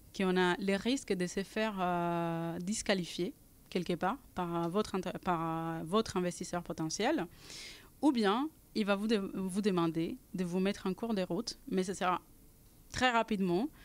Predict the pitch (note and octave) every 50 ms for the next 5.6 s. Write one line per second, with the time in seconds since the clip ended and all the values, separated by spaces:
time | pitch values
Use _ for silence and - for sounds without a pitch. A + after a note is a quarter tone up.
0 | - - - - - - G3 F#3 A3 G#3 G3+ G#3 G3+ G3 G3+ G#3+ - A3 G#3+ -
1 | G#3 F#3+ F#3 F#3 G3 G3 - - - C#4 C4 A#3+ A#3+ A3+ A3 G#3 G#3 G#3 G#3 G#3
2 | - G#3 G3+ G3+ F#3+ F#3 F#3+ A3+ C#4 F4 - - - - - - - - - G3+
3 | F#3+ F#3 F#3+ F#3 F#3 F#3 F#3 F3+ F3+ F3 F3 F3 F3 F3 F3 F3 F3 F3 F3 E3+
4 | E3+ F3 F3 E3+ E3+ F3 - - G3 G3 F#3 A3+ B3+ - - A#3 G3 G3+ G3+ F#3
5 | G#3+ C#4 C4+ - - - A#3+ G#3+ F#3+ G3+ A3+ C#4+